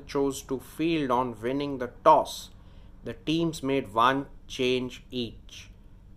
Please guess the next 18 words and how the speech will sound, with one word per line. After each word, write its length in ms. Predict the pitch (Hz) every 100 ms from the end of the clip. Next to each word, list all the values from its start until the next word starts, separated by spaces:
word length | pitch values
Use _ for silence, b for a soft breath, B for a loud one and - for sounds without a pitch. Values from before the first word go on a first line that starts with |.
| -
Thirumalai 640 | 147 151 147 143 139 135
Srinivasan 920 | 131 - 135 139 131 127 127 - 123 117
was 220 | 107 107
replaced 560 | 127 - 135 135 -
by 160 | - 104
Yograj 720 | 104 120 113 113 117 120 117
Singh, 600 | - - 143 156 165 156 b b b b b b -
and 280 | 135 160 123
Rodney 540 | 117 131 123 127 143
Hogg 460 | 131 104 127 135 131
made 460 | 117 123 135 101 101
way 220 | 127 127
for 220 | - 113
Sean 580 | - - 117 120 117 104
Graf. 400 | 110 101 87 - - - b b b b b b - - - -
Roger 480 | 120 131 135 139 135
Binney 400 | 120 127 131 131
scored 400 | - - 120